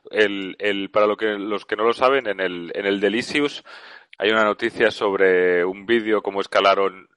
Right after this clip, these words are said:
eh, si la Tierra fuera del tamaño de una canica, ¿dónde estaría el Sol? ¿Dónde estarían el resto de los planetas del sistema solar? Y bueno, se tienen que, para que os hagáis una idea, se tienen que ir al desierto para poder tener espacio suficiente para,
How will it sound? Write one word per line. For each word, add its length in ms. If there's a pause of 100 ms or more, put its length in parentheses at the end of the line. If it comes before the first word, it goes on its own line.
eh, 220
si 180
la 140
Tierra 240
fuera 240
del 100
tamaño 480
de 80
una 160
canica, 720
¿dónde 220
estaría 300
el 120
Sol? 260
¿Dónde 160
estarían 300
el 80
resto 220
de 60
los 100
planetas 340
del 100
sistema 380
solar? 480 (400)
Y 80
bueno, 160
se 80
tienen 200
que, 140
para 160
que 60
os 80
hagáis 240
una 100
idea, 100
se 80
tienen 220
que 80
ir 80
al 140
desierto 680
para 180
poder 200
tener 180
espacio 320
suficiente 540
para, 300